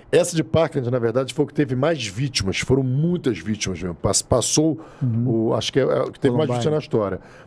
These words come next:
Speaker 1: Depois acho que teve mais um caso, depois esse de, da Taça da Silveira, e agora esse é o terceiro, se não me
Speaker 2: É,
Speaker 1: engano,
Speaker 2: veio o
Speaker 1: no
Speaker 2: Tasso da
Speaker 1: Brasil.
Speaker 2: Silveira, aí veio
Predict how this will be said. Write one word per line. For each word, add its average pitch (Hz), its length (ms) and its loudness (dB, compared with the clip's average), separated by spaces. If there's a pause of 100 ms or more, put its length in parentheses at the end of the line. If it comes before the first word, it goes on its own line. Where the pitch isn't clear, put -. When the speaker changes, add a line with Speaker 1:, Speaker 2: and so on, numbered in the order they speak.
Speaker 1:
Depois 147 340 2
acho 160 100 -2
que - 40 -2
teve 151 180 0
mais 175 240 0
um 175 100 -2
caso, 135 300 -2
depois 127 380 0
esse 120 180 -4
de, 113 100 -4
da 113 220 0
Taça 113 240 -2
da 117 80 2
Silveira, 117 540 2
e 165 120 0
agora 151 460 0
esse 143 140 -2
é - 20 0
o 160 40 -2
terceiro, 143 500 0
se - 100 -8
não 113 60 0
me 160 60 2
Speaker 2:
É, 151 40 2
Speaker 1:
engano, 139 120 0
Speaker 2:
veio 185 100 2
o - 40 0
Speaker 1:
no - 40 -2
Speaker 2:
Tasso 180 240 0
da 180 80 4
Speaker 1:
Brasil. 160 100 0
Speaker 2:
Silveira, 175 500 2
aí 180 60 2
veio 165 320 0